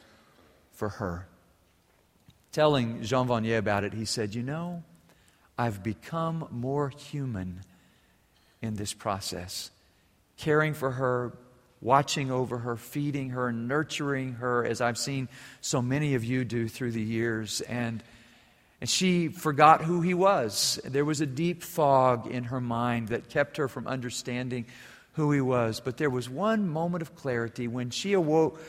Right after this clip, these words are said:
awoke during the night. She awakened and she, she awakened him as well. And when he looked at her, she said, "Darling, thank you for all the wonderful things that you've been doing for me." And he wept,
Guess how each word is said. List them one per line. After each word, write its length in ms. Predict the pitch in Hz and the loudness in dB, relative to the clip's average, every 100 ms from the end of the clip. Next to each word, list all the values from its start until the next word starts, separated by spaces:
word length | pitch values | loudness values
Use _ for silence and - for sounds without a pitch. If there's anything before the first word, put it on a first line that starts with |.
| - - | -8 -2
awoke 340 | 139 160 175 | 4 6 6
during 200 | 160 143 | 2 0
the 80 | 131 | 0
night. 260 | 123 123 - | 4 2 2
She 140 | 139 | 0
awakened 480 | 127 165 175 165 131 | 4 4 4 0 -2
and 180 | 127 123 | -2 -2
she, 220 | 139 123 - - - - - _ - - - | -4 -4 -10 -20 -20 -20 -20 _ -20 -20 -8
she 460 | - - 147 131 127 - - _ _ _ _ _ _ - | -2 0 0 0 -6 -16 -20 _ _ _ _ _ _ -4
awakened 480 | 127 180 202 175 139 | 6 8 8 4 0
him 240 | 147 143 | 0 -2
as 160 | 131 117 | -4 -4
well. 480 | 110 110 107 104 - | -2 0 -2 -4 -6
And 220 | 120 120 | -6 -4
when 140 | 131 135 | -4 -4
he 180 | 143 | -4
looked 260 | 139 190 - | -2 -4 -4
at 100 | 147 | -4
her, 180 | 139 127 | -2 -4
she 200 | - 123 | -6 -6
said, 440 | - 127 117 107 - - _ _ _ _ _ _ - | -6 -4 -4 -6 -10 -20 _ _ _ _ _ _ -4
"Darling, 480 | 127 139 147 139 131 | 2 4 4 0 -4
thank 440 | - 143 156 151 | -6 -4 -4 -6
you 320 | 156 151 147 143 - - _ | -6 -6 -6 -12 -20 -20 _
for 220 | - 113 | -8 -2
all 240 | 113 135 143 | 2 2 2
the 120 | 143 | 0
wonderful 460 | 123 131 139 - 139 | -2 -2 -4 -6 -10
things 400 | - 110 107 113 | -8 -8 -8 -8
that 220 | 110 - | -8 -8
you've 160 | 110 | -8
been 180 | 113 113 | -6 -6
doing 320 | 117 107 98 | -6 -6 -8
for 180 | 92 - | -10 -12
me." 440 | 87 87 98 90 - _ _ _ _ _ _ _ _ _ _ _ _ - | -12 -12 -12 -16 -20 _ _ _ _ _ _ _ _ _ _ _ _ -12
And 100 | 110 | -6
he 120 | 101 | -4
wept, 720 | 98 123 143 135 - - | -2 -2 -2 -6 -10 -16